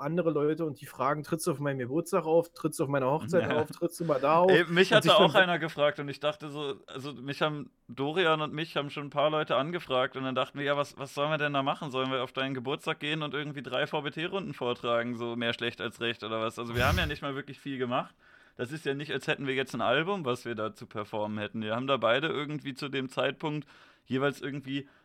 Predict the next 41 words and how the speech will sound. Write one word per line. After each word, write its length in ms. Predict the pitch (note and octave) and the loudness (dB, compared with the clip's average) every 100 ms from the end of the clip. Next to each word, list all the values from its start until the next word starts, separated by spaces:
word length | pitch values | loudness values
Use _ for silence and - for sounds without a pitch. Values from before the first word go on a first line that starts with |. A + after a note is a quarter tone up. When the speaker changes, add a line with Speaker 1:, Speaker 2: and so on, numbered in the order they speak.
| _ _ | _ _
Speaker 2:
drei, 260 | - A2+ C3 | -4 0 0
vier 200 | - D3 | 0 -4
V-B-T-Runden 840 | - C3+ C3 - D#3+ F3 D#3 B2 B2 | -2 -2 -2 0 -2 0 -4 -2 -2
gehabt 320 | A2+ B2+ - | 2 0 0
und 120 | C3 | -4
dann 120 | B2+ | -2
willst 220 | C3 C3+ | -4 -4
du 60 | C3 | -6
nicht 160 | C#3 F2 | -6 -4
auf, 240 | B2+ - - - _ | -6 -6 -20 -20 _
auf 180 | - B2 | -2 0
dem 100 | C#3 | 2
Geburtstag 540 | B2 A#2+ D3+ - D#3 | 2 6 4 6 2
vom 140 | - C#3+ | 2 0
kleinen 300 | D3 C#3 C#3+ | 4 4 2
Pascal 460 | D3 - C#3 D#3 | -4 0 2 2
stehen 340 | F3 D3 C#3+ D3+ | 0 0 2 2
und 160 | C3 | 0
da 160 | C3 C3+ | 2 2
irgendwie 320 | C3+ C#3+ C#3 | 0 -4 -4
eine 120 | C3+ | 0
Battle-Runde 640 | B2 B2 E3+ E3 D3+ D3 D3 | 4 4 6 6 6 6 4
Speaker 1:
<laughs> 20 | |
Speaker 2:
gegen, 320 | A#2+ C#3 C#3+ | 2 -2 0
äh, 480 | C3+ C#3 C3 - B2 | 0 0 0 -2 -4
sonst 280 | B2 D#3+ - | -4 -6 0
wen 180 | F#3+ C#3+ | 0 2
machen, 440 | A2 G#2 A2 G2+ - | 0 -2 -6 -10 -8
so 160 | A2+ | -4
der 160 | A#2 B2 | 0 2
gar 160 | A#2+ A#2+ | 4 6
Speaker 1:
Na, 20 | |
Speaker 2:
nicht 180 | F3 G3 | 4 6
Speaker 1:
denen 20 | |
Speaker 2:
da 240 | A#2+ B2 | 6 4
Speaker 1:
geht's 20 | |
Speaker 2:
ist. 120 | A#2 A2+ | 2 -6
Das 120 | A#2+ | -14
ist 140 | A#2+ | -10
irgendwie 380 | A2 C#3 C#3 C3 | -6 -6 -4 0
albern. 540 | A2 E3+ C#3+ A2 A#2+ | 0 0 -4 -6 -10